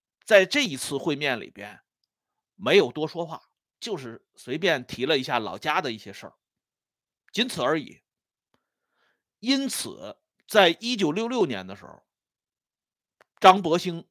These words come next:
逃过一劫，因为彭真在一九六五年就被实质性的打入另册，一九六六年正式被打倒。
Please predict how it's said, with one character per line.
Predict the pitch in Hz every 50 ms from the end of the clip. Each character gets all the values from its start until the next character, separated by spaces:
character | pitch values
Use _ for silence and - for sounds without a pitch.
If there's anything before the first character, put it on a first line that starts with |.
| _ _ _ _ -
逃 | - 113 120 165
过 | 160 160 143
一 | 131 131 113
劫， | 104 101 101 117 135 - _ _ _ _ _ _ _ _ _ _ _ _ _ _
因 | 202 220
为 | 220 208 190
彭 | - - 170 202
真 | 196 214 208 208 208
在 | 190 190 165 151 143 139
一 | - - 190
九 | 165 165 143
六 | 165 208 185
五 | 143 104 76
年 | 87 98 101 117 135 139 - _ _ _ _ _ _ _
就 | - 165
被 | 147 143 147 131
实 | - - - 143 196
质 | 196 156 113 95
性 | - 151 131 117
的 | 104 87 - _ _ _ _ _ _ _ _ _ _
打 | - - 110
入 | 110 139 131
另 | 147 165 131 104
册， | 98 - 127 - - _ _ _
一 | 202 233
九 | 208 202 160
六 | 170 208 208
六 | 202 190 170
年 | 147 135 123 143
正 | - 214 170 147
式 | 139 151
被 | 127 143 135
打 | - 110 147
倒。 | 143 -